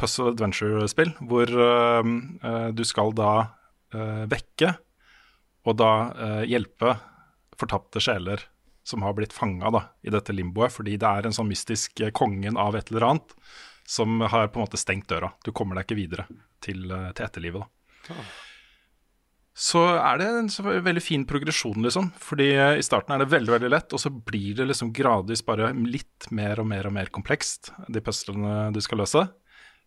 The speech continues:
Speaker 1: Eh, og det, det synes jeg er, eh, løst veldig bra, altså. Det er, eh, ofte så kommer man inn, og så er på en måte bare lista lagt, og så må man bare takle det, og så finne ut av det med en gang. Eh, ellers så er det bare for lett.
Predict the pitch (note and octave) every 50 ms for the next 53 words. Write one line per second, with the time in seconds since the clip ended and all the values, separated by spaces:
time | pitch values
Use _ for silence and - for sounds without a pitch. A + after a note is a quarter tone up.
0 | - B2 A#2 A2+ A2+ B2 - - A2+ A#2 B2 C3+ C3 B2+ B2 - - A2 G2+ -
1 | A#2 A2 A2 A2 A2 A2+ A2 A2+ A#2 A2+ A2+ A2 A2 A2+ A2+ A2 A2+ A2 G#2+ G2
2 | F#2+ - - A2 F2+ F2+ F#2+ F#2+ G2 F#2+ F#2+ F#2+ F2+ - - F2 - - _ -
3 | A2 G2+ G2+ G2 G2 G#2 G#2 G#2 G#2 A2+ - A2+ - - - - G2 - A#2 A2+
4 | - G#2+ G2+ G#2 G2+ G2+ G2+ A2 G#2+ G#2 - - A2 F#2 F2 F2 - - G#2+ F#2+
5 | - G2+ G2 G2 G2 F#2+ - - - A2 - - - - - - - - D3+ -
6 | - A#2+ A2 G#2+ G#2+ G#2 G2+ G#2 G#2 G#2 - - C#3 B2+ - - - G2 G#2+ A#2
7 | A2+ G#2+ - B2 A2 - C3 G2+ F#2 F2+ - G#2 G2 F#2+ G#2 G#2+ - G2 - -
8 | _ _ - A2+ G#2 F#2+ G2 A#2+ D3+ F#3+ F#3 - _ _ _ - - - - -
9 | _ _ - - - A#2+ A2+ A#2+ - B2+ A2 A2 G#2+ - D3 A#2+ F2+ F#2+ F#2+ G#2
10 | F#2 - - - - F#2+ F#2+ G#2 A2+ A2 - - - -